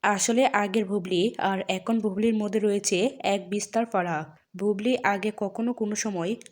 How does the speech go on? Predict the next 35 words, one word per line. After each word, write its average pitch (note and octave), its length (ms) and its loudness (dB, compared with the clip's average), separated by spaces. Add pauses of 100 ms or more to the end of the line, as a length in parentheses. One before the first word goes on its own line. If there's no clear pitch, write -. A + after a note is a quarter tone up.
খোলামেলাভাবে G#3+ 640 2
ক্যামেরার G#3+ 360 -4
সামনে G3+ 300 -2
আসেনি, D#3 460 -4 (260)
কিন্তু G#3+ 340 0
বুবলি G#3 300 0
এখন A3+ 360 -2
সেটাও A3 380 0
করে। D#3 360 -2 (300)
তো C#4 160 6
ভিউয়ার্স, F#3+ 640 0 (180)
বুবলির G#3+ 360 2
এই A3 260 2
খোলামেলা G#3+ 440 0
ফটোশ্যুটগুলো G3+ 920 -2
কেমন G3+ 220 -2
লেগেছে A#3 340 -2
কমেন্ট G3+ 360 -6
করে B3+ 200 0
অবশ্যই F#3+ 420 -4
জানাবেন। F#3 380 -6 (920)
অপু G#3+ 260 0
বিশ্বাস G#3+ 600 0
ও G3+ 100 -2
বুবলি F3 720 -4
দুজনেই G#3 460 0
নায়িকা, F3+ 580 -4 (320)
কিন্তু A3+ 320 2
বুবলিকে G#3+ 500 -2
একটা G#3 320 -6
সময় A#3 260 -4
মানুষ G#3+ 320 -6
পছন্দ G#3 300 -4
করতো F#3+ 300 -6
না। D#3 280 -6